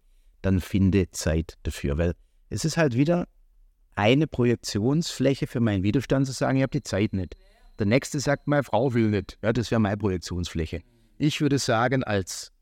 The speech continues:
im Opfer suhlen und die Verantwortung nach außen abgeben, „Ja, sie will aber nicht reden.“ Ihr Reaktivitätsmuster ist,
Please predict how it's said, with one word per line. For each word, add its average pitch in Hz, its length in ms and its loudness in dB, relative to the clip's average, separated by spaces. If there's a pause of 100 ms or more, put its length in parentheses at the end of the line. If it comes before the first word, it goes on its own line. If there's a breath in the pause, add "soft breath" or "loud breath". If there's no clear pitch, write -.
(220)
im 107 160 0
Opfer 123 380 -2
suhlen 127 520 2
und 101 180 0
die 95 100 0
Verantwortung 95 420 -2
nach 85 100 -6
außen 110 240 -4
abgeben, 117 420 0 (380)
„Ja, 117 140 2
sie 127 180 -2
will 147 120 4
aber 143 160 4
nicht 113 200 2
reden.“ 98 380 2 (400)
Ihr 143 320 2 (260)
Reaktivitätsmuster 123 1200 2
ist, - 260 -6